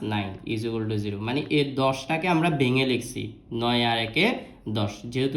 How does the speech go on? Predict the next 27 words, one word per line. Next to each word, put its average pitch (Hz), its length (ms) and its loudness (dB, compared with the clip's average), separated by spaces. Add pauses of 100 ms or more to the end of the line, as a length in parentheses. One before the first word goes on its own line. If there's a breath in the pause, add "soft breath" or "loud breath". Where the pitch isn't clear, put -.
এটা 151 200 0
মাইনাসে 139 460 2
আছে, 160 120 -4 (100)
দুটোটা 120 360 0
মাইনাসে 107 440 -2
দিলাম। - 200 -10 (2000 loud breath)
এখন 160 140 4 (100)
আমরা 180 180 6 (200)
এই 196 160 10
দুইটা 170 280 4
পদ 180 120 4 (140)
থেকে 190 220 4 (420)
কমন 135 260 8 (100)
নিব, 107 140 2 (400)
প্রথম 139 280 2 (100)
দুইটা 135 280 4
পদ 117 100 -4 (100)
থেকে। 110 240 -4
তো 127 40 -6 (100)
প্রথম 147 300 0
দুইটা 175 240 2
পদ 165 200 0
থেকে 156 220 0
আমাদের 156 280 2 (340)
এ - 20 8 (160)
কমন 139 220 6 (100)
যাচ্ছে - 280 -4